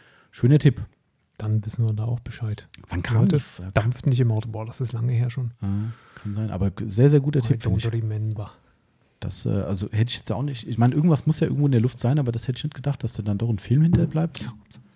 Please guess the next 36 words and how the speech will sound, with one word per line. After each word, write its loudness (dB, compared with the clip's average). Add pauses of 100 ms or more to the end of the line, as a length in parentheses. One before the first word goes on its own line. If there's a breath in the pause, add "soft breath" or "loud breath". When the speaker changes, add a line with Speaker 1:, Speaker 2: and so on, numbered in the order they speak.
(140)
Speaker 2:
Ja. -4
Speaker 1:
Das -8
ist -12
schon -2 (960)
erstaunlich. 0 (1900 loud breath)
Speaker 2:
Du 0
hast 0
noch 4
was? -4 (380)
Speaker 1:
Ich, 0
ja, 0
ja, 10
genau, 8
den 6
Nachtrag, 6
der 6
vom, 6
Speaker 2:
Der 2
Speaker 1:
äh, 4
Speaker 2:
Nachtrag. 2
Speaker 1:
vom, -4
ähm, -2 (560)
Auto-Lifestyle, 2
vom -2
lieben 0
Morris. 2
Speaker 2:
Ah, 0 (760 soft breath)
ja. 6
Speaker 1:
Äh, 6
dieses 0
Mal 6
ist 0
gar 2
nicht 4
so, 0
dass, -2